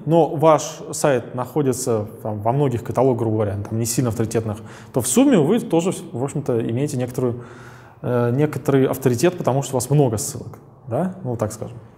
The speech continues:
То есть система именно такая. Вот есть хабы, есть авторитеты. Между ними есть ссылки. Главный вопрос здесь, как, собственно, определить, кто из страниц является хабом, кто авторитетом, а главное, с какой вероятностью, с,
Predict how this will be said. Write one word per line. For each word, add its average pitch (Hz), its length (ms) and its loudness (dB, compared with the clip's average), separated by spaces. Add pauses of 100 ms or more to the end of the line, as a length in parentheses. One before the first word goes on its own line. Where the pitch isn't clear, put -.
(220)
То - 320 -10
есть 113 80 0
система 247 320 4
именно 165 160 4
такая. 120 300 0
Вот 104 100 -6
есть 117 160 -2
хабы, 226 300 4
есть 147 200 0
авторитеты. 110 500 -6 (840)
Между 151 240 0
ними 170 160 6
есть 135 180 2
ссылки. 117 300 -4 (1700)
Главный 196 240 8
вопрос 190 300 2
здесь, 196 160 0
как, 208 120 2
собственно, 165 300 0
определить, 160 520 0 (480)
кто 147 520 4
из 131 120 -4
страниц 147 380 0
является 123 280 0
хабом, 208 280 4
кто 147 140 0
авторитетом, 180 500 0
а 117 60 2
главное, 151 300 4
с - 60 -4
какой 151 280 0
вероятностью, 120 580 0
с, - 80 -18